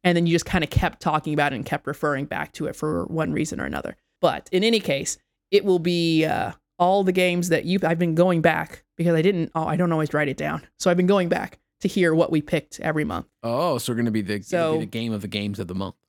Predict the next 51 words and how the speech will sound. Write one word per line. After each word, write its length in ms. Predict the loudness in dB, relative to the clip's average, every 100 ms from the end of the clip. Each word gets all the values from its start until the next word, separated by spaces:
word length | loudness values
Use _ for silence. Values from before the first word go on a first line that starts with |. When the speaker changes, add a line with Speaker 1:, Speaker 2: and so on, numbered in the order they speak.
| _
Speaker 1:
It'll 120 | 0
be 120 | 2 2
the 80 |
game 320 | 2 2 2 0
of 60 |
the 80 | 2
year 220 | 4 4
of 60 | 4
the 60 |
game 220 | 0 0 0
of 40 |
the 80 | -2
months. 480 | -4 -8 -12 -12 -14
Speaker 2:
Got 240 | -12 -12 -14
it. 60 | _ _ -8
Speaker 1:
Yes. 380 | -6 -6 -14 -20 _ -20 2
So 260 | 4 4
we'll 640 | 2 2 4 6 6 4
have 400 | 2 0 0 4
that 320 | 6 6 2 -4
coming 400 | -2 -2 0 -2
up. 240 | -4 -8 _ 0
And 180 | 2
I 80 | 2
think, 400 | 0 0 -2 -2 0
you 120 | 2
know, 420 | 4 4 2 0 -8 -20 -4
we 120 | -4
have 360 | 0 0 0 0
some 260 | 2 2
busy 400 | 2 0 2 2
weekends 920 | 2 2 0 -4 -8 -8 -6 -6 -8 _
in 200 | -2 0
January. 880 | 2 0 0 -2 -2 -4 -6 -12 -16 _ _
Speaker 2:
Yeah. 480 | -8 -4 -2 -4 -6 -18 _ _ -6
Speaker 1:
And 180 | -2 2
really, 340 | 4 6 4
like, 220 | 4 4
out 140 | 4 4
of 60 |
the 60 | 4
next 240 | 2 0 -2
five 440 | 2 4 4 4
weekends, 560 | 4 4 2 -2 -2 -4
I 80 | -2
think 220 | -2 -2
three 380 | -4 2 4 2
of 100 | 0
them 160 | -4 -2
are 100 | -2
already 380 | -2 -2 -4